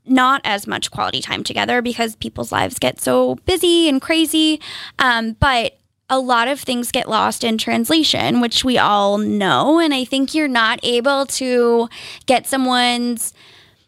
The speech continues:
like, the delivery the same way, their tone of voice, like, was there a hint of sarcasm? Was there this? Was there that? I feel like quality time is truly the number one thing to help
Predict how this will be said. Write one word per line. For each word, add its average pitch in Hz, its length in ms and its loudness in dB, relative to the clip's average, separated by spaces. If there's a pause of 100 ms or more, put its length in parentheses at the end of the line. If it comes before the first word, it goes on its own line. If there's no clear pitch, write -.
(420)
like, 254 120 -2
the 247 160 -10
delivery 285 720 2
the 214 100 0
same 226 360 0
way, 190 360 2
their 240 180 2
tone 277 300 2
of 302 120 2
voice, 254 580 0
like, 233 160 -4
was 247 200 0
there 302 180 2
a 294 40 -2
hint 302 220 2
of 311 80 -4
sarcasm? 247 680 -2
Was 240 220 -6
there 311 180 2
this? 285 300 -2
Was 254 180 -2
there 285 180 -2
that? 277 280 2
I 262 80 -4
feel 277 220 -4
like 320 240 -4 (120)
quality 233 440 0
time 233 280 -4
is 233 180 -10
truly 254 1000 -2 (260)
the 277 160 2
number 240 560 2
one 233 240 0
thing 220 360 -2
to 220 100 -4
help 214 480 -2